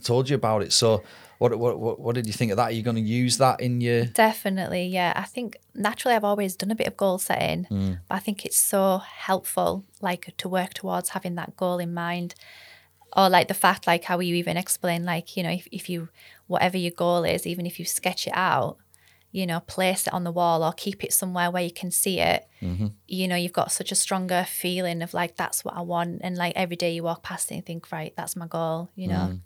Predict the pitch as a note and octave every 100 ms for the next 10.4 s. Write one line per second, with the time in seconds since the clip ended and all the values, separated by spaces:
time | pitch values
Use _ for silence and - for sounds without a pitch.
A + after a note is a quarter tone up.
0 | - F3+ E3+ - F3 E3+ - - C#3+ -
1 | _ - F2+ F#2 F2+ - - F#3+ F3 E3+
2 | F#3+ - - - - F3+ E3 F3 - -
3 | - - - G#2+ C#3 A#2 A#2+ B2 - -
4 | - G#2 A#2+ A#2+ B2 G2+ F#2 F#2 - G2+
5 | G2+ G2+ F#2+ - _ - - - G#2+ G#2
6 | A#2 A2+ A2+ A2 A2 A#2 A#2+ G2 A2+ A2+
7 | G#2+ F#2+ G2+ G2 G2 G2+ F#2+ F2+ A2 B2
8 | B2 B2 - C3 - C3+ B2 - - F#2
9 | G2 G#2 F#3 - - - F#3+ G#2 G2+ -
10 | G#2 G#2 G#2 G2+